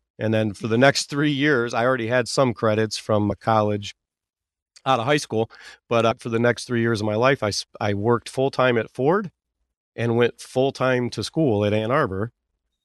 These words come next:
and ended up quitting Ford Motor Company in two thousand and one to go to Concordia Theological Seminary in Fort Wayne. So that's kind of my, you know, I, and, uh,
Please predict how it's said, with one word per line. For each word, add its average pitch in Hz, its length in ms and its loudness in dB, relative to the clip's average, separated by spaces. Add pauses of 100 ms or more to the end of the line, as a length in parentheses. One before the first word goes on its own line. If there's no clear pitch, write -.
(160)
and 107 320 0
ended 117 220 2
up 113 140 2
quitting 135 340 0
Ford 143 240 -2
Motor 180 260 -2
Company 127 420 0
in 107 140 0
two 135 160 -8
thousand 139 380 0
and 139 160 0
one 139 420 -2 (600)
to 107 200 -4
go 110 260 -2
to 113 460 0 (680)
Concordia 113 500 0
Theological 120 560 -2
Seminary 120 500 0
in 107 80 0
Fort 113 300 -2
Wayne. 92 380 -2
So - 160 -4
that's 165 180 2
kind 151 220 0
of 131 60 -4
my, 117 280 -2
you 143 320 -2
know, 147 60 -6
I, 135 300 0
and, 139 280 2
uh, 143 100 0